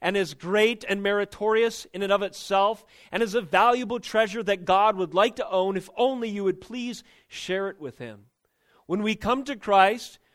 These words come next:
we come with a wicked, depraved, sin-laden, decaying heart that is lost in our transgressions and woefully, woefully disqualified from the presence of the Lord and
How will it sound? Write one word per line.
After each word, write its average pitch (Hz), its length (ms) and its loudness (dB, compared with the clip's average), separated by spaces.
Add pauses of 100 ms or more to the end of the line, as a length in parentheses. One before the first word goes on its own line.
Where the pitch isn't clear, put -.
(140)
we 190 140 0
come 220 280 0
with 220 160 -2
a 151 60 -2
wicked, 226 640 -2 (260)
depraved, 220 840 2 (260)
sin-laden, 220 1200 0 (260)
decaying 247 840 -2
heart 165 580 -4 (340)
that 185 140 4
is 156 180 -2
lost 165 800 2 (220)
in 170 120 -4
our 175 120 0
transgressions 185 1160 -4 (340)
and 175 360 -4
woefully, 170 1000 2 (380)
woefully 190 640 4
disqualified 151 960 -2
from 156 160 -6
the 147 80 -8
presence 156 480 -2
of 143 100 -10
the 135 80 -10
Lord 143 400 -2 (240)
and 185 180 -4